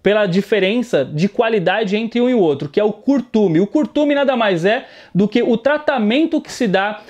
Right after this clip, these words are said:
àquela pele, né? Eu digo tratamento desde tratar mesmo a pele, o curtir a pele, de tirar, retirar o sal dela e todo o tratamento,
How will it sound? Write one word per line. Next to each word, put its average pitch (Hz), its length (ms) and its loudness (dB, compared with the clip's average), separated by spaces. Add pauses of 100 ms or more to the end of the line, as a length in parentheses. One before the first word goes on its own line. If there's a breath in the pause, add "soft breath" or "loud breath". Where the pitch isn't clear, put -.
(120 loud breath)
àquela 196 360 2
pele, 127 540 -2 (180 loud breath)
né? 170 240 0 (240)
Eu 208 120 4
digo 254 200 0
tratamento 226 600 0
desde 226 260 0
tratar 220 460 -2
mesmo 214 400 0
a 180 60 0
pele, 185 360 -2
o 175 80 -2
curtir 233 640 0
a 180 80 0
pele, 185 300 0
de 160 80 -4
tirar, 190 300 -2
retirar 202 280 0
o 208 80 0
sal 202 420 -2
dela 165 420 0 (220 loud breath)
e 170 60 -4
todo 233 140 2
o 254 40 0
tratamento, 233 720 -2